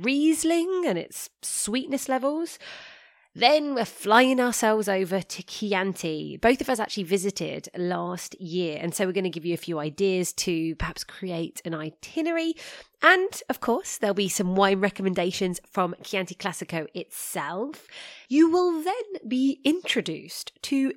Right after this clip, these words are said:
Chianti Classico's new U G A classifications, which stands for Additional Geographical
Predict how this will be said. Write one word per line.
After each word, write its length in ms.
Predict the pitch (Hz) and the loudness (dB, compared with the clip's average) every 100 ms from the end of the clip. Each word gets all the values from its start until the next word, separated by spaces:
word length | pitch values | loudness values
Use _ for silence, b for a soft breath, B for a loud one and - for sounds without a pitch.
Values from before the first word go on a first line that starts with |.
| - | -6
Chianti 720 | - 262 302 330 - 311 311 - | -4 -2 -2 -4 -2 -2 -2 -6
Classico's 760 | 269 254 233 - 220 214 - | -8 -4 -2 0 0 -2 -4
new 460 | 196 196 220 214 214 B B | -4 -2 -2 -2 -4 B B
U 520 | 202 156 202 277 311 - 196 | -12 -4 0 2 2 0 -4
G 460 | 226 247 269 - - | -2 0 0 -2 -2
A 480 | 220 254 156 151 - _ _ _ - | -2 -2 -6 -10 -18 _ _ _ -12
classifications, 840 | 160 - 170 - 156 - - 151 190 | -12 -10 -12 -10 -8 -10 -12 -8 -4
which 160 | 202 | -2
stands 360 | - 269 208 - | 0 0 -2 -4
for 300 | 190 170 - 214 | -4 -4 -4 0
Additional 880 | 196 151 226 247 - 247 254 277 B B _ | 0 0 -2 0 0 2 2 0 B B _
Geographical 920 | 190 180 - 196 196 226 - 226 233 | 0 0 0 -4 -4 -6 -2 0 0